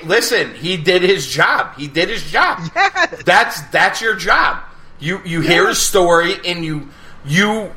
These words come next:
Speaker 1: fact check it and you follow the information. And when the
Speaker 2: Mm-hmm.
Speaker 1: information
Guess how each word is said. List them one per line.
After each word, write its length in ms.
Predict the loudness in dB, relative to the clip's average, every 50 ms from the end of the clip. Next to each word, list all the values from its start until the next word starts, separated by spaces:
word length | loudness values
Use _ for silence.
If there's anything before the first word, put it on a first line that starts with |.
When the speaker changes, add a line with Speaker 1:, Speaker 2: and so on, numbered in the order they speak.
| -12 -10
Speaker 1:
fact 560 | -10 -10 -8 -4 0 2 2 2 0 -2 -4 -6
check 320 | -4 -4 -4 -4 -6 -6
it 220 | -6 -6 -6 -6 -6
and 160 | -6 -4 -4 -4
you 100 | -4 -6
follow 600 | -4 0 2 2 4 4 2 2 2 2 0 0
the 260 | -2 -6 -8 -8 -6
information. 920 | -6 -6 -6 -4 -2 0 0 2 2 0 0 0 -2 -2 -2 -2 -2 -4 -8 -12 -18 -18 -18 -20 -20 -2 0
And 240 | 2 2 2 2 0
when 140 | 0 0 0
the 80 | -2
Speaker 2:
Mm-hmm. 80 | -4 -4 -2
Speaker 1:
information 640 | 0 0 0 2 2 0 0 0 0 0 -2 -2